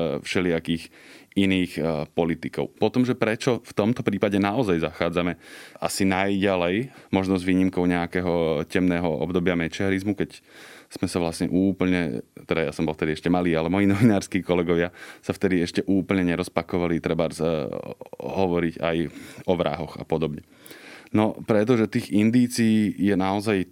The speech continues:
toľko, že môžeme úplne smelo hovoriť o tom, že tie obvinenia, e, sú dôvodné. Nevieme presne, kto, kde, kedy, koľko a prečo a či pod nátlakom alebo tak,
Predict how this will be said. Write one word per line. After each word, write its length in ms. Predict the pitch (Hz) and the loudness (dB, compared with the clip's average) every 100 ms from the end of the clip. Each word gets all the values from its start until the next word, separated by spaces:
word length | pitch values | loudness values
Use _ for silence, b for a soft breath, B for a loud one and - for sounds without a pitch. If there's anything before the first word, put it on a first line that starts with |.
| 90 | 0
toľko, 480 | 82 85 - 92 - B B B - | 0 0 0 -2 -4 B B B -6
že 400 | 98 95 90 - | 0 0 0 0
môžeme 400 | 98 95 101 85 | 0 2 2 0
úplne 320 | 90 104 98 | 0 0 0
smelo 400 | - 101 113 101 | 0 0 2 2
hovoriť 400 | 87 80 82 73 | 0 0 -2 -2
o 80 | 82 | -2
tom, 400 | 95 92 80 85 | 2 2 2 -2
že 80 | |
tie 200 | 85 90 78 50 - | 0 0 0 -4 -8
obvinenia, 720 | - 92 98 90 87 87 82 B B B - | -4 -2 2 2 4 0 -2 B B B -14
e, 160 | - - | -14 -10
sú 240 | - 117 | -2 0
dôvodné. 800 | 101 95 87 85 92 101 110 123 | 2 2 2 2 2 2 2 2
Nevieme 400 | 120 123 117 98 | 2 2 2 0
presne, 720 | - 87 - 92 80 78 76 - b - | 0 -2 0 0 0 -2 -4 -8 b -14
kto, 400 | - 110 113 110 | -2 0 2 0
kde, 560 | 95 92 104 104 101 - | -2 2 4 4 0 -2
kedy, 760 | 107 104 107 104 104 98 90 - | 0 2 4 4 4 2 0 -4
koľko 720 | 101 95 101 - 101 101 73 | 0 0 0 0 2 2 0
a 80 | - | -2
prečo 560 | 98 95 - 104 95 | -2 -2 -2 0 0
a 80 | 82 | 0
či 160 | - - | -4 -2
pod 240 | 87 87 | -2 0
nátlakom 640 | 101 98 104 90 101 95 | -2 0 0 0 0 0
alebo 240 | 76 90 87 | 0 -2 0
tak, 320 | 85 101 | 0 -2